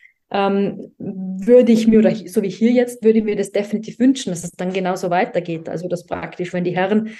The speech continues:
in Innsbruck sind, könnten wir in Bischofshofen sein, ähm, und dann schließen wir halt in Innsbruck ab oder sie sollen sich überlegen, wie es geht. Was wichtig ist, glaube ich, sollte dann wirklich die Vierschanzentournee stehen, also dass auch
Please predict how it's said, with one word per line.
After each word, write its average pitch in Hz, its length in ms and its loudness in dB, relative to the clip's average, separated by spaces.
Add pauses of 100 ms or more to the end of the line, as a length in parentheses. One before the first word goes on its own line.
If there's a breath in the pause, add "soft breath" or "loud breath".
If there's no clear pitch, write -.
(360 loud breath)
in 202 100 -6
Innsbruck 214 460 -2
sind, 208 200 -2
könnten 196 260 -6
wir 202 140 4
in 190 80 -2
Bischofshofen 190 540 -4
sein, 208 320 2
ähm, 190 320 -8
und 180 240 -6
dann 180 100 -2
schließen 202 360 -4
wir 202 60 0
halt 196 100 -4
in 180 60 -2
Innsbruck 202 420 2
ab - 200 -4
oder 185 160 -4
sie 180 140 -8
sollen 202 300 -2
sich 185 200 -10
überlegen, 185 540 2
wie 165 60 -8
es - 120 -14
geht. 175 300 -4 (240 loud breath)
Was 214 240 -2
wichtig 269 380 2
ist, 247 260 -2
glaube 208 220 0
ich, - 260 -4
sollte 214 240 -4
dann 202 180 -4
wirklich 220 280 0
die 214 100 -8
Vierschanzentournee 202 880 -6
stehen, 233 640 0
also 180 220 -4
dass 180 280 -6
auch 185 200 0